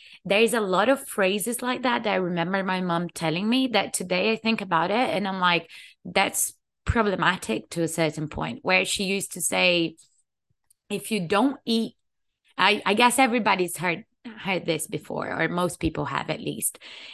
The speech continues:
"If you don't eat everything, you're not gonna get dessert." So, and for a child, the dessert is like, "Oh my God, that's the reward," right? That's the, "Wow." So I gotta, even if I'm past,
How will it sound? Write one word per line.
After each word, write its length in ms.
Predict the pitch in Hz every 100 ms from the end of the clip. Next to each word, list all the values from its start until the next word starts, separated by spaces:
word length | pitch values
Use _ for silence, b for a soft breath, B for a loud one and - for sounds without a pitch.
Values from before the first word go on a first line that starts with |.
| B
"If 180 | 196 -
you 80 | 208
don't 460 | 170 202 277 262 -
eat 260 | 226 247 -
everything, 720 | 160 180 220 226 185 175 175
you're 220 | 160 165 151
not 180 | 156
gonna 160 | 120 170
get 280 | 165 156 -
dessert." 560 | 151 - 165 - - - _ B B B B
So, 340 | - 202 190 -
and 240 | 202 208
for 180 | - 214
a 200 | 240 208
child, 640 | - 180 180 175 170 165
the 120 | 165
dessert 560 | 170 175 151 170 170 165
is 140 | 165
like, 320 | 185 160 156 - -
"Oh 200 | 180 180
my 200 | 160 156
God, 320 | 160 170 165
that's 240 | 170 170 -
the 160 | 190
reward," 920 | 170 165 151 135 151 170 151 - - -
right? 440 | 160 156 175 190
That's 280 | 180 180 156
the, 280 | - 190 175 B B B B B
"Wow." 540 | - 143 185 170 151 170
So 240 | 180 180
I 100 | 175
gotta, 400 | 180 185 202 214 -
even 300 | 220 214 277
if 180 | 262 -
I'm 200 | 214 202 -
past, 440 | 185 190 254 -